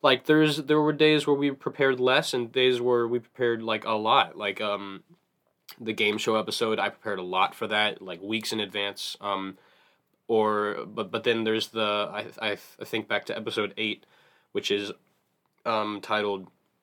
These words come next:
"Did You Enjoy This?" And it literally is us not prepared the whole, the, going into it, we didn't prepare anything. And it's the most random bullshit, piece of shit episode, eh,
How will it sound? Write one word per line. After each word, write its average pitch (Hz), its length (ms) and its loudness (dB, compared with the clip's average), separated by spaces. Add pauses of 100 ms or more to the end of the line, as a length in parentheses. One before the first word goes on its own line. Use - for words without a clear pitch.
(560)
"Did 135 160 4
You 127 100 4
Enjoy 113 320 4
This?" 131 240 6
And 120 140 -4
it 110 100 -4
literally 127 720 4
is 110 240 -6
us 113 340 0
not 107 300 0
prepared 110 560 -2
the 107 380 -6
whole, 120 260 -2
the, 131 320 2
going 135 520 6
into 127 200 4
it, 120 60 2
we 127 80 2
didn't 123 200 0
prepare 117 240 -2
anything. 107 460 -2 (320)
And 113 100 -2
it's 113 140 0
the 127 80 2
most 123 220 4
random 117 760 2
bullshit, 107 720 -2
piece - 280 -4
of 113 120 -6
shit 107 260 -2
episode, 101 600 -6 (420)
eh, - 80 -2